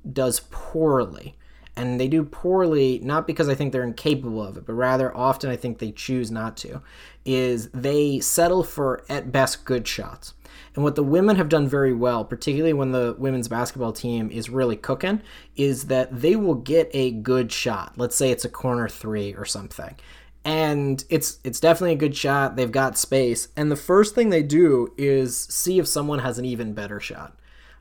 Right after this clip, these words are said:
The men have the ability to do that, and when they're playing phenomenally well, they do it regularly.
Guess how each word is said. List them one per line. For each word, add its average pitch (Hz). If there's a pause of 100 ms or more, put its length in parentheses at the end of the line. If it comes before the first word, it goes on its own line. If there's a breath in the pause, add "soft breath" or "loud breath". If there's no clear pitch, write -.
(400 soft breath)
The 160
men 214
have 180
the 175
ability 147
to 127
do 127
that, 180
and 127
when 165
they're 180
playing 156
phenomenally 127
well, 104 (800 soft breath)
they 135
do 135
it 120
regularly. 147